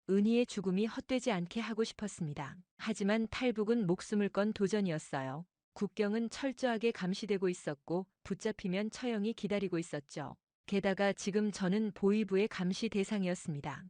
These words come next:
모든 행동이 철저히 감시되고 있었어요. 탈출 경로를 고민하던 중 기회가 찾아왔습니다. 김정은의 해외 순방이 계획됐어요.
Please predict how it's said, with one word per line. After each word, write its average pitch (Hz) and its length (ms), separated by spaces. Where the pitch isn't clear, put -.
모든 202 360
행동이 214 500
철저히 240 520
감시되고 180 580
있었어요. 151 680
탈출 254 420
경로를 208 440
고민하던 175 600
중 214 260
기회가 190 460
찾아왔습니다. 185 880
김정은의 202 600
해외 262 320
순방이 202 500
계획됐어요. 160 880